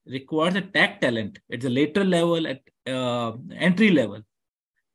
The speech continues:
If you look at, we studied the industry, we looked at the central belt of India, the western belt of India, Rajasthan, M P, Gujarat, all of them, they have been exporting this talent either to north, south, or out of India.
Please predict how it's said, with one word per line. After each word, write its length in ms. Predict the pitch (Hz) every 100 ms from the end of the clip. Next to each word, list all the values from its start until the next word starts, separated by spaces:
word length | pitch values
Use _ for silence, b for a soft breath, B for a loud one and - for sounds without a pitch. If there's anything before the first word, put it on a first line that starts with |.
| _ _ _
If 140 | - 185
you 80 | 170
look 200 | 170 196
at, 160 | 214
we 140 | 175 208
studied 520 | - 185 226 226 - _
the 200 | 135 170
industry, 360 | 156 151 151 185
we 120 | 175
looked 240 | 160 170 185
at 240 | 185 160
the 420 | 175 170 160 147 -
central 400 | 135 156 170 190
belt 260 | 165 156 151
of 160 | 156 160
India, 540 | 147 151 151 143 131
the 200 | - 139
western 340 | 139 156 - 147
belt 220 | 151 147
of 120 | 147
India, 280 | 151 147 147
Rajasthan, 540 | 143 151 147 151 143
M 180 | 143 147
P, 260 | 143 151 147
Gujarat, 480 | 139 135 147 143 135 _ _ _ _
all 200 | 143 202
of 180 | 226 175
them, 300 | 202 175 170
they 120 | 156
have 120 | 160
been 160 | 160 180
exporting 480 | 170 - 170 180 170
this 160 | 156
talent 420 | 156 117 110 107 -
either 220 | 127 135
to 120 | 131
north, 240 | 131 127 123
south, 380 | _ 135 131 131
or 180 | 127 123 -
out 260 | 135 139 - -
of 160 | 120 -
India. 440 | 131 156 120